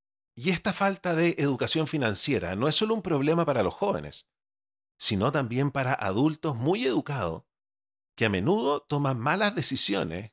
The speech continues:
con su dinero. Piénsalo, mucha gente educada ni siquiera tiene un plan para su jubilación. <laughs> Entre esos me incluyo yo, que soy muy bien educado.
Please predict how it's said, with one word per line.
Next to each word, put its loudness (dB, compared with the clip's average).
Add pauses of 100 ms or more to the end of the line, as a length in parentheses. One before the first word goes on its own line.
con 0
su 2
dinero. -2 (680)
Piénsalo, 2
mucha 2
gente -2
educada 0
ni 0
siquiera 0
tiene 0
un 0
plan -2
para 2
su -4
jubilación. 0 (260)
<laughs> -10
Entre 0
esos 2
me 0
incluyo 2
yo, 0
que 0
soy 2
muy 0
bien 2
educado. -4